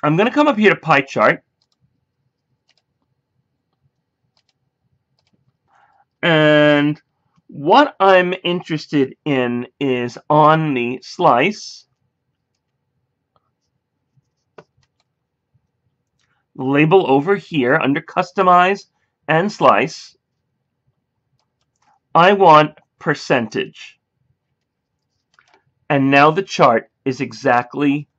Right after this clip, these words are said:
the way that I want it, but it's a little larger than I want it. So what I'm going to do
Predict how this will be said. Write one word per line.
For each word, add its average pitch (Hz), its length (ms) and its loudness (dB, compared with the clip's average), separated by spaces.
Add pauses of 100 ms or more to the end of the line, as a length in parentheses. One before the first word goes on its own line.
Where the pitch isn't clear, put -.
(440)
the 147 80 -6
way 113 220 -2
that 127 160 -2
I 127 80 2
want 156 320 0
it, - 100 -8 (600)
but 160 100 0
it's 131 140 -8
a 156 40 0
little 170 360 -4
larger 165 640 2
than 113 160 -8
I 101 80 -4
want 92 300 -8
it. - 100 -12 (920)
So - 180 -8
what 127 180 0
I'm 202 160 0
going 208 360 -4
to 226 100 -6
do 127 560 -4